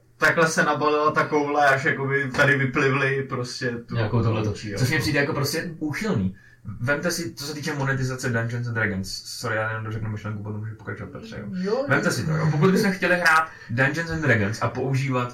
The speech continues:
Speaker 2: což my používáme, ehm, D and D Beyond, jo,
Speaker 3: Mhm.
Speaker 2: tak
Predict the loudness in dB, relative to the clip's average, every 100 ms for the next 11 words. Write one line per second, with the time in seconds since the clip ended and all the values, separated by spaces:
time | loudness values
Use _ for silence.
0 | -10 -6 -4 -4 -8 -8 -6 -6 -6 -4
1 | -6 -6 -14 -20 -8 -2 0 0 0 0
2 | -2 -10 -10 -2 2 4 4 2 0 -2
3 | -12 -20 _ _ _ -20 -20 _ _ -8
4 | -8 -4 -4 0 0